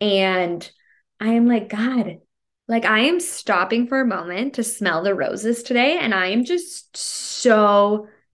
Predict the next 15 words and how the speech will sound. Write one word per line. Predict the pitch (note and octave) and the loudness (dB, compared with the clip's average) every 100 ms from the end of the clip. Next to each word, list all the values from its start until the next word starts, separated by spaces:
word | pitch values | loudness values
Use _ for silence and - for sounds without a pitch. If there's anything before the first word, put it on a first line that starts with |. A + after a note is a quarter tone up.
| _ _ G3 | _ _ 0
grateful. | F#3+ G#3 - F3+ - | 0 0 -2 -2 -2
And | - G#3+ G#3+ G#3+ - - _ _ - | -2 0 2 0 -6 -20 _ _ 0
this | A#3+ C4+ | 2 2
whole | B3+ F4+ A4 A#3+ | 4 6 6 6
wave | A3 G3+ G#3+ | 2 4 2
of | G3+ | -2
gratitude | F#3+ D#3 D3 F3+ F#3+ F3 F3 | 0 2 2 -2 -4 -6 -6
and | F#3 | -8
stopping | - E3+ F3 F3+ | -4 -4 -2 -4
to | |
smell | F3+ F3+ E3+ | -6 -6 -4
the | E3 | -2
roses | F#2 G2 F3+ F3 | 0 0 0 0
really | G3+ A#3 E4+ | 2 4 4
came | - G#3+ F#3+ F#3 F#3 | 4 2 4 2 -2